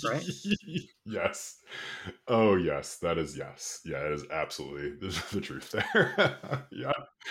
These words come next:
Speaker 2: Um, yeah, like, like all software, uh, it's n-, not actually the features, it's the documentation. So there, <laughs> there you
Speaker 1: Hey,
Speaker 2: go.
Speaker 1: there we
Speaker 2: Yeah.
Speaker 1: go. All right.
Speaker 2: Yeah.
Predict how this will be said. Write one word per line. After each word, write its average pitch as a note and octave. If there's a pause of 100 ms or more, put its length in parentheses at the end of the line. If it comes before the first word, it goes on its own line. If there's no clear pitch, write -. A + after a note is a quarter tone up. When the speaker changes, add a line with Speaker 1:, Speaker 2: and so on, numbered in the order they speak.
(440)
Speaker 2:
Um, A2
yeah, G#2
like, -
like A#2
all G#2
software, G2
uh, F2
it's -
n-, F2
not F2
actually F2+
the G#2+
features, F2
it's F2
the F#2+
documentation. G#2+
So D#2+
there, - (160)
<laughs> -
there A#2+
you A2+
Speaker 1:
Hey, D#3+
Speaker 2:
go. - (340)
Speaker 1:
there C3
we D3
Speaker 2:
Yeah. D#3
Speaker 1:
go. E3+
All C#3+
right. E3+ (220)
Speaker 2:
Yeah. B2+